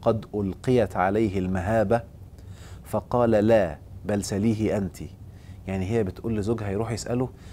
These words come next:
فمن المهابة قال لها: لا، روح اسأليه أنت. وبعدين موقف محرج طبعًا، فقال لها: روح اسأليه أنت. قالت: فانطلقت فإذا على الباب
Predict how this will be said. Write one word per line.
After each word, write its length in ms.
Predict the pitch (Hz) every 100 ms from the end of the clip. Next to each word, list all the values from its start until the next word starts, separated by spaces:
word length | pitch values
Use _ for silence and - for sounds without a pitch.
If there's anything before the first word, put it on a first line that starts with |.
| -
فمن 480 | - 98 92 - 101
المهابة 400 | 104 98 120 127
قال 120 | 85
لها: 180 | 113 123
لا، 200 | 95 - - - -
روح 100 | 127
اسأليه 240 | 107 101
أنت. 180 | 104 101
وبعدين 300 | 92 101 117 101
موقف 340 | 127 202 170
محرج 200 | 202 160
طبعًا، 260 | 123 143 107 - - - - -
فقال 360 | - 131 - 135
لها: 120 | 139
روح 100 | 135
اسأليه 260 | 98 101
أنت. 140 | 92 - - - - -
قالت: 400 | - 139 135 123
فانطلقت 840 | - 110 101 110 113 - - - - - - - - - - -
فإذا 420 | 117 - 156 139
على 280 | 110 107 107
الباب 440 | 104 127 139 139